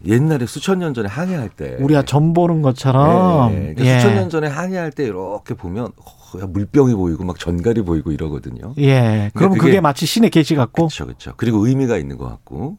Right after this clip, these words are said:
Speaker 1: 심지어는 저게 내 자리면은, 나는 전갈 자리면 왠지, 아, 날카로울 것 같고. 뭐 이런. <laughs> 그러니까 끊임없이 해석을 하고 싶은 게 인간의 욕구고, 이해하고 싶고 설명하고 싶은 게 이게 욕구인데,
Speaker 2: 예.
Speaker 1: 그런 욕구 중에 하나가,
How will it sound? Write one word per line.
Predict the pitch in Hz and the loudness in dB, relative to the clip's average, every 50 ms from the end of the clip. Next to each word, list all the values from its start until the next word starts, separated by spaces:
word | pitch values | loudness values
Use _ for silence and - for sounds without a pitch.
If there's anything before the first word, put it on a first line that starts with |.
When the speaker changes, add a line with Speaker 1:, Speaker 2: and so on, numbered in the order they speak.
| _ _ | _ _
Speaker 1:
심지어는 | - - 135 139 123 131 127 127 120 98 - | -10 -6 -4 -2 0 0 0 0 -2 -4 -6
저게 | - 95 87 85 95 | -6 -6 -4 -2 -2
내 | 73 80 78 | -2 -2 0
자리면은, | 80 98 87 82 78 76 69 71 104 139 139 - | 0 0 -2 -2 -4 -4 -4 -2 -4 -4 -4 -4
나는 | 76 73 76 82 | -4 -4 -4 -4
전갈 | - 78 76 73 90 90 | -6 -6 -4 -2 -2 -2
자리면 | 78 78 71 62 64 78 113 107 | -2 -4 -6 -6 -4 -6 -4 -4
왠지, | 76 71 71 65 67 76 90 - - - - - - - | -4 -4 -6 -4 -4 -4 -4 -6 -8 -12 -20 -20 -20 -14
아, | 60 57 60 | -12 -10 -4
날카로울 | 60 76 82 - - 107 92 69 64 | -2 -2 -2 0 0 0 0 0 -2
것 | - 69 | -6 -8
같고. | 62 58 58 - - 73 73 | -8 -8 -10 -12 -12 -8 -8
뭐 | 107 - - - - 90 87 - | -8 -8 -8 -8 -6 -2 0 0
이런. | - - - 453 80 | 0 2 -2 -2 0
<laughs> | - - - - - 453 415 - - - - - | 0 -2 -2 -2 -6 -6 -6 -6 -8 -16 -8 -4
그러니까 | 110 113 - | -4 -4 -2
끊임없이 | - 226 233 240 233 214 165 - 190 | 0 2 2 4 4 2 2 0 -2
해석을 | 170 196 208 190 208 185 190 180 | 0 2 4 4 2 2 2 0
하고 | 160 135 131 | 2 0 -2
싶은 | 123 - - - 113 107 98 90 82 73 73 | -6 -6 -6 -4 -4 -2 -2 -4 -4 -6 -4
게 | - 107 | -4 -2
인간의 | 92 82 92 90 101 104 101 | -2 -2 0 0 0 0 0
욕구고, | 80 67 - - 82 78 104 131 139 | -2 -4 -6 -10 -8 -4 -2 -2 -2
이해하고 | 101 90 107 127 143 143 131 123 | 0 2 4 4 4 4 2 0
싶고 | 117 - - - - - 127 | -2 -6 -10 -12 -10 -10 -6
설명하고 | - 147 151 160 156 147 143 | -4 -4 -2 0 0 0 0
싶은 | 127 - - 113 | -2 -4 -6 -4
게 | 107 101 | -4 -4
이게 | 76 65 90 87 | -4 -4 -4 -6
욕구인데, | 76 65 - - 67 69 71 82 120 107 71 135 | -6 -6 -10 -12 -12 -10 -6 -6 -6 -6 -2 0
Speaker 2:
예. | 151 127 123 113 101 92 90 87 - - - - - - - _ | 2 2 2 2 0 -2 -6 -8 -12 -18 -20 -20 -20 -20 -20 _
Speaker 1:
그런 | - 110 131 156 156 139 | 0 2 2 2 2 0
욕구 | 95 92 - - 127 143 | -2 -2 -2 -2 -2 -2
중에 | 135 127 131 127 123 127 123 123 123 123 120 120 117 | -2 -2 -2 0 0 2 2 2 2 2 2 0 0
하나가, | 107 123 139 139 135 131 123 117 110 104 101 90 110 123 139 151 175 | -2 -2 -2 0 0 0 0 0 0 -2 -2 -2 -4 -4 -4 -4 -6